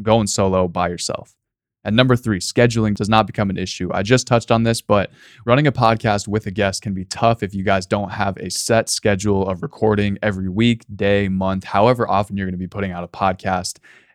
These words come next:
And it's easy to see if your guest doesn't have as much commitment to the podcast as you, because you're gonna start running into issues where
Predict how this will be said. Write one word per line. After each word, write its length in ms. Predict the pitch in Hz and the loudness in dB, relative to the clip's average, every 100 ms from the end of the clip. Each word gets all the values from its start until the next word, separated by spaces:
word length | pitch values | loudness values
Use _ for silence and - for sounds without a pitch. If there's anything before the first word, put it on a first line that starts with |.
| _ | _
And 380 | 107 107 104 101 - | -2 0 0 0 -2
it's 200 | 107 - | -4 -2
easy 300 | 135 139 135 | 0 4 4
to 80 | 117 | 2
see 380 | - - 113 107 | -2 0 0 0
if 340 | - 107 98 | 0 -2 -2
your 180 | 110 104 | -4 -4
guest 380 | 98 110 107 - | 0 0 0 0
doesn't 260 | 113 117 107 | 0 2 0
have 260 | 110 107 | 2 2
as 80 | 98 | 0
much 240 | 101 95 | -4 -4
commitment 360 | - 107 110 104 | -6 -4 -2 -2
to 60 | 101 | -4
the 60 | |
podcast 540 | 95 98 98 101 95 - | -4 -6 -4 -6 -6 -6
as 160 | 92 | 0
you, 180 | 117 123 | 2 2
because 280 | 107 107 98 | 2 -4 -4
you're 80 | 101 | -4
gonna 100 | 101 | -4
start 260 | - 95 | -4 -4
running 240 | 98 92 92 | -6 -8 -6
into 240 | 92 95 | -6 -6
issues 360 | 101 95 98 95 | -6 -4 -6 -2
where 240 | 98 | -2